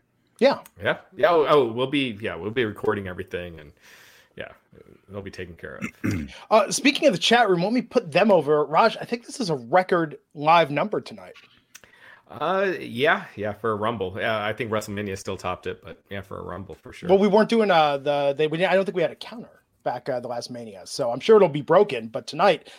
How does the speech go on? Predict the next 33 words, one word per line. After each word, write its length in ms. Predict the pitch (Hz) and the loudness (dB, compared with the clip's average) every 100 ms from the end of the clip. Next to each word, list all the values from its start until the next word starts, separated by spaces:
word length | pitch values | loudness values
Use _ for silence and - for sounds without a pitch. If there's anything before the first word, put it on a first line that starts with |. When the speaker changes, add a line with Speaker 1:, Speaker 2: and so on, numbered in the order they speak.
| - | -2
Speaker 1:
thank 240 | 185 220 | 0 2
you 80 | 165 | 4
everyone, 480 | 170 185 147 127 123 | 6 4 2 -2 -6
uh, 340 | 123 123 120 | -4 -4 -6
who's 160 | 117 - | -10 -4
here. 160 | 196 185 | 2 2
And 140 | 160 - - | 2 -10 -16
for 120 | 156 | -8
people 180 | 214 226 | -2 0
that 120 | 156 | 4
don't, 280 | 180 240 - | 4 2 0
uh, 420 | 165 160 147 143 139 | 4 6 6 2 0
know 440 | 165 180 175 170 _ _ - - | 2 4 2 -2 _ _ -16 0
or 160 | 180 | 0
don't 240 | 165 180 190 | 4 4 4
check 160 | 185 | 0
it 80 | 170 | 2
out, 240 | 185 190 165 | 4 4 2
when 320 | 175 175 143 | -2 -2 0
this 180 | 196 196 | 0 2
page 200 | 214 165 | -2 0
goes 160 | 180 | 0
live 220 | 156 165 147 | 2 2 0
on 100 | 147 | -6
YouTube, 300 | 220 185 147 | -8 -2 0
there 80 | |
are 40 | 226 | 0
people 200 | 226 220 | 0 2
that 80 | 185 | 2
actually 220 | - 175 | 2 -4
will 260 | 151 147 | -2 -2
watch 340 | 131 156 170 - | 2 2 2 -2
along 500 | 143 156 156 147 | 0 2 2 0